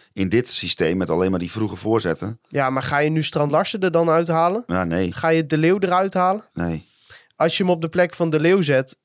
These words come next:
Speaker 2: ja, die heeft een hele andere rol in dit elftal qua druk zetten. Kijk, dan moet Strand Larsen ineens niet meer de diepste spits zijn, want dat moet Romano zijn.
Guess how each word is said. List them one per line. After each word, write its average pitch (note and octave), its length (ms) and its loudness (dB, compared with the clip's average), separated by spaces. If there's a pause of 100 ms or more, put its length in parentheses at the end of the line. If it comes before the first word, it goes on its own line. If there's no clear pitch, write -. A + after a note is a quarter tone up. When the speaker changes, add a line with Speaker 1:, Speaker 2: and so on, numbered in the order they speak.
Speaker 2:
ja, C3+ 280 -4
die D3+ 260 -6
heeft F#3 180 -2
een E3+ 100 -2
hele F#3+ 220 0
andere E3 260 0
rol F3 280 2
in F#3+ 100 2
dit D3+ 160 -2
elftal C3+ 300 0
qua C#3 160 2
druk D#3 280 -4
zetten. B2+ 340 -2
Kijk, - 540 -2
dan F#3 160 2
moet F#3+ 140 2
Strand F3 260 0
Larsen F#3+ 300 2
ineens D#3 220 4
niet F#3+ 140 -2
meer F3 140 0
de C#3+ 120 -2
diepste D3+ 320 -6
spits - 300 -4
zijn, A#2+ 140 2
want C#3+ 120 -2
dat F3 120 0
moet C3+ 160 -4
Romano C#3+ 520 2
zijn. A2+ 280 -4